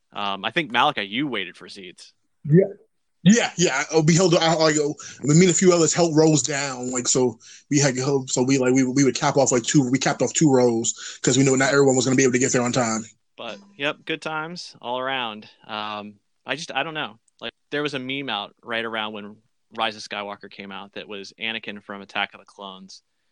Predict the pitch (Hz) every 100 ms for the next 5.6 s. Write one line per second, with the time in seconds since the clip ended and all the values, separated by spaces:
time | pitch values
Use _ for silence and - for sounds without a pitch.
0 | _ _ _ - 107 104 101 95 107 -
1 | 113 104 101 - 110 - 107 85 - 104
2 | - 98 101 110 113 104 104 107 - _
3 | _ _ _ 139 170 165 139 131 - 156
4 | - 107 95 - _ _ _ - 165 160
5 | 151 185 165 143 104 101